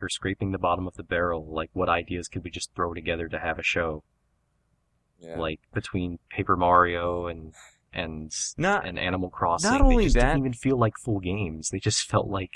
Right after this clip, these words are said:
Speaker 3: they,
Speaker 1: n-, nothing.
Speaker 3: Caleb, they had to even acknowledge during their conference that twenty sixteen is gonna be the year. They were talking about Project N X and Zelda U as in, "Twenty sixteen will be the year we're gonna show you some stuff." Like,
Speaker 1: We shouldn't even be
Speaker 3: I
Speaker 1: talking
Speaker 3: don't,
Speaker 1: about
Speaker 3: we,
Speaker 1: something
Speaker 3: that's
Speaker 1: like a
Speaker 3: the
Speaker 1: new
Speaker 3: worst.
Speaker 1: console
Speaker 3: They
Speaker 1: right
Speaker 3: did that.
Speaker 1: now.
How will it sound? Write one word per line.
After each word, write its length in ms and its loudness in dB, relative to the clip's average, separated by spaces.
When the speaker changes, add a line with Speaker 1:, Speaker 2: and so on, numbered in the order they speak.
Speaker 3:
they, 400 2
Speaker 1:
n-, 180 0
nothing. 500 -2
Speaker 3:
Caleb, 300 2
they 100 2
had 220 2
to 160 -2
even 200 -2
acknowledge 560 0
during 200 0
their 100 0
conference 560 -2
that 260 -2
twenty 400 -4
sixteen 680 -4
is 140 -8
gonna 160 -4
be 140 -6
the 100 -10
year. 240 -10
They 80 -2
were 80 -6
talking 220 -4
about 280 -2
Project 480 -2
N 160 -4
X 420 -4
and 160 -4
Zelda 300 2
U 240 0
as 140 0
in, 100 -10
"Twenty 320 0
sixteen 560 -2
will 100 -2
be 140 -6
the 80 -6
year 180 -2
we're 100 -6
gonna 140 -6
show 140 -6
you 100 -8
some 180 -8
stuff." 180 -12
Like, 100 0
Speaker 1:
We 60 2
shouldn't 340 2
even 180 -6
be 80 -4
Speaker 3:
I 40 -6
Speaker 1:
talking 360 6
Speaker 3:
don't, 100 8
Speaker 1:
about 320 4
Speaker 3:
we, 60 2
Speaker 1:
something 160 6
Speaker 3:
that's 180 8
Speaker 1:
like 160 2
a 40 2
Speaker 3:
the 80 6
Speaker 1:
new 80 2
Speaker 3:
worst. 420 8
Speaker 1:
console 160 0
Speaker 3:
They 80 8
Speaker 1:
right 80 6
Speaker 3:
did 80 -2
that. 120 6
Speaker 1:
now. 240 -2